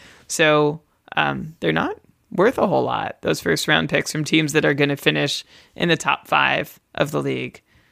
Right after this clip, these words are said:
But this is how it always happens, right? I remember being underwhelmed by the Sens return for Erik Karlsson, and Josh Norris turned into, like, a heck of a player, and I think that saved,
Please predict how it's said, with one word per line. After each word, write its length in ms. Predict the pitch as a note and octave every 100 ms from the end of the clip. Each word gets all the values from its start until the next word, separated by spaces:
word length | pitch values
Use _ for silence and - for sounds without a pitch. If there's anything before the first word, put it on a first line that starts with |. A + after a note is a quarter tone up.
| _ _
But 120 | F#3 F3
this 200 | B3 -
is 80 |
how 100 | B3+
it 60 | G#3
always 260 | D#3+ F#3+ E3
happens, 380 | A#2+ - C#3
right? 160 | C#3+ D#3
I 60 | D#3
remember 280 | D#3 E3
being 220 | F#3 E3 D#3
underwhelmed 640 | D#3 D3 D3 C#3 C#3+ C#3
by 200 | C#3 C3+
the 300 | C#3 C#3+ C#3+
Sens 320 | - C#3+ C#3+
return 540 | C#3+ - C#3+ C#3 C3+ - - _
for 140 | - E3
Erik 260 | D3 D3
Karlsson, 480 | - E3 E3 C#3+ C#3
and 140 | C#3+ D3
Josh 260 | D3+ D3+
Norris 340 | E3 D#3 D3+ -
turned 220 | D#3+ D3
into, 460 | D3 D3 C3+ C#3 - _ -
like, 140 | D#3
a 100 | D3
heck 220 | D3 D#3 D3+
of 80 |
a 80 | C#3+
player, 560 | C#3 D#3 D#3 C3+ B2+ D3 - - -
and 220 | D#3+ D3+
I 60 | C#3+
think 180 | D3+ D3+
that 160 | D3+
saved, 440 | - D#3+ D#3+ D3